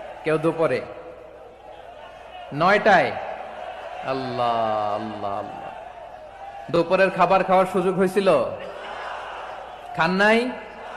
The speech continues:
রোজা রাখছেন? আহা, আমি কি দিয়ে বিদায় দেব আমার এই ভাইগুলোরে?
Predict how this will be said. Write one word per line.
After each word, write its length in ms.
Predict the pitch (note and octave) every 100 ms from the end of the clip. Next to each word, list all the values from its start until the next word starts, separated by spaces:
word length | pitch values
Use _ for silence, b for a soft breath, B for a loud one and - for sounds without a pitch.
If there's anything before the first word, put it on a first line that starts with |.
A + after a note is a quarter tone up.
| - - - - - - - C3+
রোজা 260 | E3+ F#3
রাখছেন? 520 | F#3+ F#3+ G3+ F#3+ C3 G#2 - - - - - - - - -
আহা, 500 | C3 - - A2+ G2+ - - - - - - -
আমি 160 | D3 D#3
কি 240 | F3+ G3+
দিয়ে 200 | F#3 F#3+
বিদায় 320 | E3+ F3 F3+
দেব 160 | E3 D3
আমার 240 | C#3 C#3
এই 60 | C#3
ভাইগুলোরে? 600 | C3 D3 D3 D3 A#2+